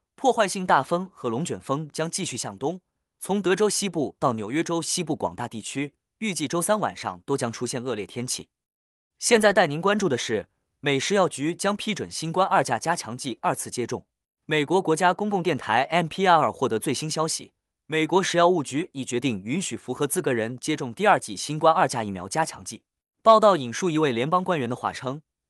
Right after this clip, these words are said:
第二针将仅限于六十五岁及以上的民众，且距离第一针二价加强剂接种已满至少四个月。而对于免疫功能低下人群，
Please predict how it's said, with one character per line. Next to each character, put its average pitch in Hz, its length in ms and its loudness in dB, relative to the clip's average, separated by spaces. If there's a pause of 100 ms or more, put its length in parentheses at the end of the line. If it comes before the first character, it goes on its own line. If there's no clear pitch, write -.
(140)
第 - 140 2
二 202 100 8
针 180 300 0
将 196 180 0
仅 127 160 -8
限 139 200 -4
于 120 100 -4
六 185 180 0
十 - 140 -2
五 147 160 -2
岁 131 180 -2
及 - 160 -4
以 113 60 -2
上 131 160 -6
的 104 60 -6
民 92 180 -10
众， 101 220 -6 (280)
且 - 160 -4
距 151 140 -6
离 143 140 -4
第 202 200 -4
一 208 60 -2
针 202 140 -2
二 196 180 4
价 110 160 -4
加 180 160 0
强 123 180 -8
剂 131 140 -10
接 143 160 -4
种 101 220 -8
已 127 120 -10
满 135 160 -4
至 135 140 -8
少 127 140 -10
四 - 240 -4
个 101 100 -8
月。 90 200 -12 (400)
而 190 120 2
对 214 160 0
于 208 100 0
免 147 240 0
疫 170 80 -4
功 185 160 0
能 147 160 -2
低 180 140 -6
下 165 160 0
人 113 160 -6
群， 113 340 -6